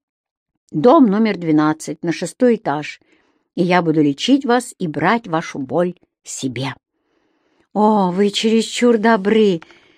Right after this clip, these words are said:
И от радости она завертелась на месте волчком,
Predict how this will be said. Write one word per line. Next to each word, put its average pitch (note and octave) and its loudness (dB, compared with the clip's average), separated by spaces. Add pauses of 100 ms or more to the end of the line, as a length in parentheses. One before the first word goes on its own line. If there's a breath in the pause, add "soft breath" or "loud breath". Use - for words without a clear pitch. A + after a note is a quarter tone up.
(180 soft breath)
И B3 4
от B3+ 2
радости B3 2
она G#3 -2
завертелась G#3+ -2
на F3+ 0
месте F#3+ -4
волчком, F3+ 0